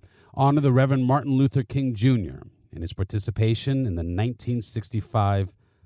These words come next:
historic fifty-four-mile civil rights march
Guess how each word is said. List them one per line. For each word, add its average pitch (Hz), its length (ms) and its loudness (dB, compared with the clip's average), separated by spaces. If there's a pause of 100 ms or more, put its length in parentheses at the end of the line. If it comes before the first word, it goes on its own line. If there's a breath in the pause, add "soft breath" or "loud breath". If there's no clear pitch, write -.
historic 110 640 -2
fifty-four-mile 107 960 -2
civil 95 320 -4
rights 90 360 -4
march 110 520 -2